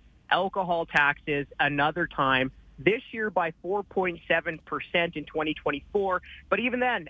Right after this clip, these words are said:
again, that downplays the total tax burden. You know, I was just at the liquor store. Uh, don't hold it against me, but we're having <laughs> friends and family over. So we, we spent about two hundred eight bucks, uh,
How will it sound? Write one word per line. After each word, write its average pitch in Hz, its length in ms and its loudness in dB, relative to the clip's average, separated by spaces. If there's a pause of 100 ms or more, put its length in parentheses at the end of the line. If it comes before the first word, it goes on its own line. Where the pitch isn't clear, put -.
again, 170 380 -2
that 160 260 0
downplays 185 640 0
the 170 80 -8
total 170 260 -4
tax 151 380 0
burden. 143 260 0 (220)
You 165 80 0
know, 180 160 4
I 180 160 0
was 175 180 -4
just 220 220 -2
at 208 160 -2
the 175 60 -4
liquor 214 300 0 (120)
store. 170 480 0
Uh, 160 260 2
don't 208 220 0
hold 208 160 0
it 202 100 -2
against 190 400 0
me, 165 120 2
but 160 140 0
we're 165 100 0
having 175 400 2
<laughs> - 40 -12
friends 208 240 2
and 196 220 -6
family 175 420 -2
over. 147 320 -2 (320)
So 190 100 4
we, 349 220 0 (140)
we 480 180 0
spent 277 260 -2
about 233 300 -2
two 254 100 -4
hundred 247 280 -2
eight 202 180 -2
bucks, 135 300 -2 (420)
uh, 156 220 2